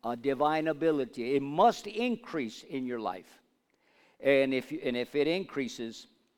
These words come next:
then, uh, uh, you will really be blessed.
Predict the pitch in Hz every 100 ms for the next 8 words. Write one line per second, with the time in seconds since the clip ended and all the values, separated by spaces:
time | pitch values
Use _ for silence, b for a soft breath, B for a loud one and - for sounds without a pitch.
0 | _ _ _ _ _ b b - 123 139
1 | 139 131 127 123 120 113 107 98 b b
2 | b _ - 127 117 113 104 - 123 143
3 | 131 127 120 139 135 120 135 123 117 98
4 | - -